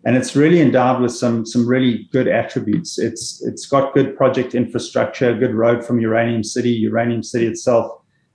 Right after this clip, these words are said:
has an airport. Uh, it's got accommodation. Uh, there's a power line right to our site. That power line, um, runs down from the hydro station at Charlotte River, which currently feeds Uranium City with power.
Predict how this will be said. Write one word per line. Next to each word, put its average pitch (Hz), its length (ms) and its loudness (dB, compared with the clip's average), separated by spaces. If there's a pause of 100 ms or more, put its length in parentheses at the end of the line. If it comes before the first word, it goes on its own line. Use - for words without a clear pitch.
has 113 160 0
an 120 80 4
airport. 120 560 2 (160)
Uh, 107 240 2
it's 107 140 -6
got 123 160 2
accommodation. 113 960 0 (440)
Uh, 113 120 2
there's 120 220 2
a - 100 2
power 131 360 2
line 123 360 2
right 120 300 0
to 131 140 -2
our 110 140 0
site. 120 540 -2
That 123 240 -2
power 123 240 4
line, 117 280 2
um, 110 320 0
runs 113 300 -2
down 113 300 -2
from 110 140 -2
the 107 80 0
hydro 117 420 0
station 117 580 -2
at 101 180 -4
Charlotte 120 440 0
River, 131 420 2 (300)
which - 240 -8
currently 139 380 2
feeds - 420 0
Uranium 113 480 2
City 120 360 -2
with 107 260 -2
power. 147 460 -2